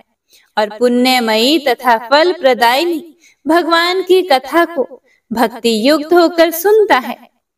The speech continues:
उसे भगवान श्री सत्यनारायण की कृपा से धन धान्य आदि की प्राप्ति होती है। दरिद्र धनवान हो जाता है।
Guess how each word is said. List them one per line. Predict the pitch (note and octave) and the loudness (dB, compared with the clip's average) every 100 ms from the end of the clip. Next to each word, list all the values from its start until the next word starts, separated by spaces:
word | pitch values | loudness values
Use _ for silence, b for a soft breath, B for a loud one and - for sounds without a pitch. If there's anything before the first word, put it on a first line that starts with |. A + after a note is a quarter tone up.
| _ - | _ -12
उसे | A3+ A3+ A3+ C4 | -10 -4 -2 -2
भगवान | C4 B3+ A3 A#3 A#3 C4+ D4 | -2 -4 -2 0 0 -2 -4
श्री | C#4+ B3 | -2 -2
सत्यनारायण | A#3+ E4+ E4+ F4 F#4 D#4 B3+ B3+ C4 | 0 -2 0 0 0 2 0 0 -4
की | B3+ | -6
कृपा | A#3 G#3+ G#3 B3+ E4 | -2 0 2 2 0
से | G4+ F#4 G4 G4+ b b - | 0 -2 -2 -18 b b -10
धन | G3+ A#3 G#3+ G#3 | -2 -2 -2 -4
धान्य | G#3 A3+ B3 C4 B3 | -2 0 0 0 0
आदि | A3 G#3+ G#3+ | 0 -2 -4
की | C#4+ E4 | 0 0
प्राप्ति | D#4 A3+ G#3 G3+ E4+ | 2 0 0 0 2
होती | F4 F4 | 2 0
है। | C4+ C4+ - _ _ b b - | -4 -6 -10 _ _ b b -4
दरिद्र | A#3 A#3 B3+ B3 B3 | 0 0 -2 0 0
धनवान | G3+ B3 A#3+ A#3 B3+ E4 | 0 -2 0 2 2 0
हो | E4+ F4 | -2 0
जाता | E4 C#4 C#4 | 0 0 -2
है। | C4 | -6